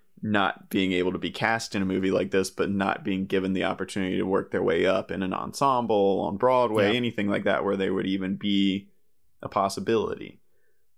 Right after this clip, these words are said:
Speaker 1: Um, so yes, that is something that is not aged well in this film, and, and feels
Speaker 2: Yeah.
Speaker 1: like a, feels like a real injustice, especially because this is a movie about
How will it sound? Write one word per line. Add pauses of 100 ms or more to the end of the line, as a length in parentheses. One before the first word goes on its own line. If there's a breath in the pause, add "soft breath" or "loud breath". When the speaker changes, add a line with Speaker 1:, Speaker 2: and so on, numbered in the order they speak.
(120)
Speaker 1:
Um, (420)
so
yes,
that
is
something
that
is
not (840)
aged
well
in
this
film,
and,
and
feels
Speaker 2:
Yeah.
Speaker 1:
like
a, (640)
feels
like
a
real
injustice,
especially
because
this
is
a
movie
about